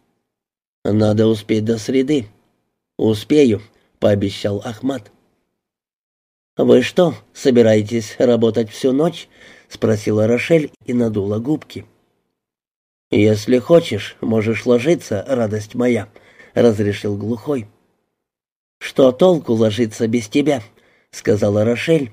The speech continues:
и Бак с Ахмадом переглянулись. "Иди, я приду позже". "Я не хочу спать". "Тогда выпей и сыграй нам еще одну песню".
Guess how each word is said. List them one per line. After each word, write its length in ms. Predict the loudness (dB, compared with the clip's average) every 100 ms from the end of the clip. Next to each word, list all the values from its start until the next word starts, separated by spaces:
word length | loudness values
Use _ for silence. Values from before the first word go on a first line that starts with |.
| _ _ _ _ _
и 160 | 0 2
Бак 280 | 2 0 -2
с 160 | -10 -8
Ахмадом 640 | -8 -4 -4 -2 -4 -2
переглянулись. 840 | -2 -2 0 0 0 -6 -12 -16 _ _ _ _ _ _ _ _ _
"Иди, 500 | 2 2 4 2 2 -2 -4
я 220 | 0 2
приду 360 | 2 0 0 -2
позже". 440 | 0 -4 -4 -14 -20 _ _ _ _ _ _ _ _ _
"Я 240 | 2 4
не 140 | 2 0
хочу 400 | 0 0 0 -2
спать". 420 | -4 -6 -6 -10 _ _ _ _ _ _ _ _ _ _ _
"Тогда 400 | 0 2 4 4
выпей 380 | 4 4 2 -2
и 120 | -2
сыграй 400 | -4 -2 2 4
нам 180 | 4 2
еще 420 | 0 -2 0 0 -2
одну 340 | -6 -2 -2
песню". 440 | 0 -2 -4 -16